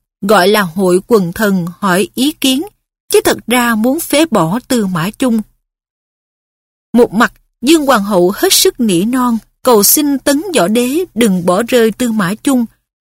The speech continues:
Mặt khác, một số đại thần cũng đồng ý với việc này, cho rằng dù Tư Mã Chung đần độn,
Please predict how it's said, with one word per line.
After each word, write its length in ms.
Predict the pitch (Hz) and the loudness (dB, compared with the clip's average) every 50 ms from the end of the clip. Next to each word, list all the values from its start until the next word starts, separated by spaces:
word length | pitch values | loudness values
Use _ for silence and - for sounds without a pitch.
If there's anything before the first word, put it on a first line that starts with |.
| _ _ _ | _ _ _
Mặt 180 | - 247 233 - | 0 0 0 -2
khác, 380 | - - - 311 359 415 - - | -4 -4 -2 0 0 -2 -2 0
một 220 | 240 233 220 269 | 2 2 2 2
số 160 | - - 311 | 2 0 0
đại 240 | 320 247 214 170 165 | 0 0 0 -2 -2
thần 320 | - - 240 220 196 180 165 - | -2 -2 -2 -2 -2 -2 -2 -2
cũng 180 | - 208 220 | -2 -2 0
đồng 200 | 285 285 226 220 | 0 2 2 0
ý 300 | - - 226 233 262 311 330 - | 0 0 -2 0 0 2 2 2
với 100 | 349 330 | 0 2
việc 200 | - 233 - - | 2 0 -2 0
này, 300 | 190 220 208 190 180 175 - _ _ _ _ _ _ _ _ _ _ | -2 -2 -2 -2 -2 -4 -8 _ _ _ _ _ _ _ _ _ _
cho 120 | - 349 339 | 0 0 2
rằng 300 | 311 269 214 196 190 196 | 2 2 2 0 0 2
dù 180 | 240 220 214 | 2 0 0
Tư 180 | 196 - 285 277 | 0 0 0 0
Mã 160 | 247 190 160 | 0 0 0
Chung 340 | - - 320 302 285 254 220 | 0 0 0 0 0 0 0
đần 260 | 240 226 202 180 175 | 2 2 2 0 0
độn, 320 | 185 196 180 175 175 196 | 2 2 2 2 2 0